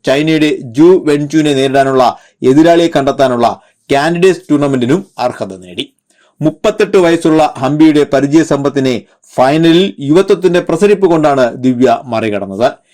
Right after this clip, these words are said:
ഈ വിജയം ഒറ്റ രാത്രി കൊണ്ടുണ്ടായതല്ല, കഠിനാധ്വാനത്തിന്റെയും സമർപ്പണത്തിന്റെയും ഫലമാണ്. കൗമാരം കടന്ന് യുവത്വത്തിലേക്ക് ചുവടുവയ്ക്കുന്ന പ്രായത്തിൽ എല്ലാ ചിന്തകളും ചെസ് കളത്തിൽ സമർപ്പിക്കപ്പെട്ടതിനുള്ള അംഗീകാരം കൂടിയാണ്. വിശ്വനാഥൻ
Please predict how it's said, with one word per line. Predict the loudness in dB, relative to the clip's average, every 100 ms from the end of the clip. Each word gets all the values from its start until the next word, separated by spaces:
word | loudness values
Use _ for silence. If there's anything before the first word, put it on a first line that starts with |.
| _ _
ഈ | 2 4
വിജയം | 4 2 2 -2 -12 _ -4
ഒറ്റ | -4 0
രാത്രി | 0 2 2 2
കൊണ്ടുണ്ടായതല്ല, | 2 2 0 0 -2 -4 -6 _ _ _ -4
കഠിനാധ്വാനത്തിന്റെയും | -2 0 0 0 -2 -2 0 0 0 -2 -8
സമർപ്പണത്തിന്റെയും | -2 -2 -2 -2 -2 -2 -2 -2 -4 -6
ഫലമാണ്. | -4 -4 -10 -16 _ _ _ _
കൗമാരം | 0 2 2 2 0
കടന്ന് | 0 0 -2 0
യുവത്വത്തിലേക്ക് | 2 2 0 -2 0 0 2
ചുവടുവയ്ക്കുന്ന | 2 4 4 2 -2
പ്രായത്തിൽ | 0 2 2 2 -2 -2
എല്ലാ | 0 2 2 2
ചിന്തകളും | 0 0 2 2 0 -4 -8 -4
ചെസ് | -4 -2
കളത്തിൽ | -4 -2 -4 -4
സമർപ്പിക്കപ്പെട്ടതിനുള്ള | -2 -2 -2 -4 -4 -4 -4 -4 -2 0 -2 -6
അംഗീകാരം | -8 -4 0 0 0 -6
കൂടിയാണ്. | -10 -10 -12 -14 -20 _ _ _ _ -6
വിശ്വനാഥൻ | -2 0 0 0